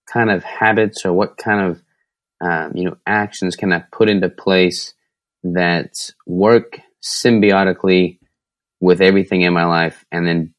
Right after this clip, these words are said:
build me and, and, you know, make me in-, into a better person? Because I feel like so many people have unrelated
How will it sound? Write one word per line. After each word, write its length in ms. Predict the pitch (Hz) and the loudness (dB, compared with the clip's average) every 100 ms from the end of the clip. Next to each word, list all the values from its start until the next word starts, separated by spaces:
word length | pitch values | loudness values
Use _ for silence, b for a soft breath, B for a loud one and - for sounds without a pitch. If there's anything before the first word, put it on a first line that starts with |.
| _ | _
build 240 | 92 92 87 | 4 4 4
me 380 | 87 87 82 - _ _ _ _ - | 0 0 -2 -8 _ _ _ _ -10
and, 260 | 90 85 76 | -6 -4 -4
and, 220 | 78 - | -8 -10
you 300 | - - 90 | -14 -8 -6
know, 140 | 80 - - _ _ _ | -6 -8 -20 _ _ _
make 180 | 117 127 | 0 2
me 160 | 110 110 | 4 2
in-, 140 | 95 | 2
into 180 | 104 101 | -2 0
a 60 | 92 | 2
better 160 | 87 | 2
person? 360 | - 80 76 - | 0 -4 -4 -6
Because 160 | 87 87 | -4 -2
I 60 | |
feel 120 | - | 2
like 160 | 120 - | 0 0
so 140 | - | 0
many 140 | 117 95 | 0 0
people 460 | - 104 85 87 b b b - | -2 0 0 0 b b b -2
have 340 | 95 85 76 - - | 2 2 0 -6 -2
unrelated 840 | 107 110 98 92 92 90 85 - | 2 4 4 4 4 4 2 -2